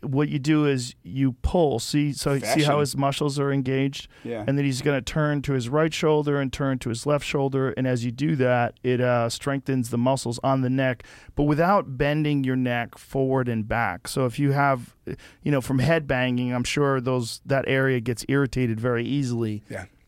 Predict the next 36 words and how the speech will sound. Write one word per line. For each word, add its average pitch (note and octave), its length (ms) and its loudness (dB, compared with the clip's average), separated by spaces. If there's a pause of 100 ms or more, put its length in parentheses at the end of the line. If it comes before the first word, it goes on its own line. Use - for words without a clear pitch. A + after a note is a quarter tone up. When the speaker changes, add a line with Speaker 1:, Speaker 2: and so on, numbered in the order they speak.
(160)
Speaker 2:
Bending C3+ 440 2
forward C#3+ 380 -2
and B2+ 100 0
Speaker 1:
In D3 60 0
the C#3+ 80 2
Speaker 2:
back. B2+ 320 2
Speaker 1:
back. - 80 -20
In C3 100 -6
the A#2+ 60 -6
back A#2 280 -6
is - 120 -10
hot. - 380 -12
Speaker 2:
So - 140 -4
what D#3 160 0
this D3 180 -6
does D3+ 320 -2
is C3+ 280 -6
it C3 100 -8
strengthens C#3+ 640 -8
your B2+ 80 -8
neck C3 320 -6 (140)
while C3+ 340 0
it's B2 160 -10
in C#3 140 -6
a A2 40 -8
straight - 520 -8
posture. - 580 -10 (220)
So - 160 -12
you C3 100 -6
do C3 240 -10
this D3+ 420 -4
and B2+ 140 -6
this C#3+ 260 -6
with C#3 160 -6
it C#3+ 60 0
on. C#3 340 0